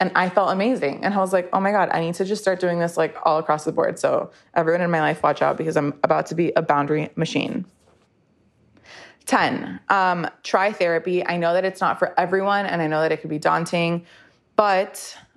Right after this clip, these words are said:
um, I think that even doing a few sessions can really help you understand why you either, like,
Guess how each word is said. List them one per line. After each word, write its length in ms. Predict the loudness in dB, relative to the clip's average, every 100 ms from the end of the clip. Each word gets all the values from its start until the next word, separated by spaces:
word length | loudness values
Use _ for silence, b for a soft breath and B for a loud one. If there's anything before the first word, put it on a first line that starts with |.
| -2
um, 380 | 0 2 0 -2 -2
I 80 |
think 260 | 0 -2 0
that 160 | 0 0
even 260 | -2 0
doing 240 | 0 0 0
a 60 |
few 180 | -2 -2
sessions 460 | 0 0 0 -6 -4
can 120 | -2
really 200 | 0 0
help 300 | 0 -2 0
you 80 | -4
understand 800 | -2 -4 -4 -4 0 0 0 -2
why 640 | 0 2 2 2 0 -2 -4
you 540 | -6 -4 -2 0 -2 0
either, 320 | 0 0 0
like, 180 | -2